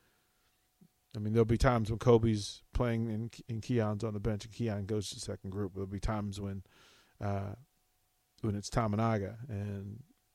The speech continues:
uh, the other guys. And there'll be times when C J Wilcher's in that, in with that first four. They're gonna face a team,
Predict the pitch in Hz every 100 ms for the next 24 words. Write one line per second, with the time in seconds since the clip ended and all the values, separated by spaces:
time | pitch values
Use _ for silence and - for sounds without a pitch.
0 | _ _ _ _ - 113 110 110 110 107
1 | 104 104 117 120 127 131 135 127 123 139
2 | 131 143 147 160 190 - - 113 107 110
3 | - 120 110 107 110 107 113 104 - -
4 | 92 - _ _ _ _ _ _ _ _
5 | _ _ _ _ _ _ _ _ _ _
6 | _ _ _ _ _ _ _ - 147 156
7 | 139 208 240 - - 202 196 185 165